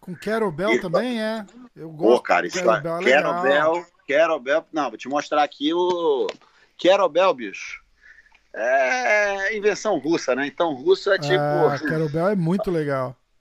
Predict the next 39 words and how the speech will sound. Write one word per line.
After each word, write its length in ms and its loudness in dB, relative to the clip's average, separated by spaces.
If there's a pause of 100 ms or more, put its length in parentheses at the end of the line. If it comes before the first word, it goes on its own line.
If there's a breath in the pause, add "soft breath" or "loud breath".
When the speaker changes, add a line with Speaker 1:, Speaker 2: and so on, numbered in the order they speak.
(140)
Speaker 2:
Ó 120 4
aqui 200 -2
os 80 -4
brinquedinhos 600 0
aqui, 240 -4
ó. 80 4
Speaker 1:
Ah, 260 -2
que 200 -8
massa. 480 -4
Speaker 2:
Trinta 320 4
e 80 6
dois 320 4
quilos, 440 2
vinte 340 -10
e 40 4
oito, 420 6
vinte 220 -10
e 40 -18
seis, 640 2
vinte. 880 -6 (580 soft breath)
E 400 4
eu 140 6
acabei 440 0
de 80 -14
fazer 400 -2
a 60 0
certificação, 840 -4
né, 200 -2
com 260 -6
o 100 -6
Steve 320 -6
Coro, 380 4
que 200 -4
é 140 4
realmente 760 -2 (380 soft breath)
essa 320 2
lenda 480 0
aí 180 4
do 540 -2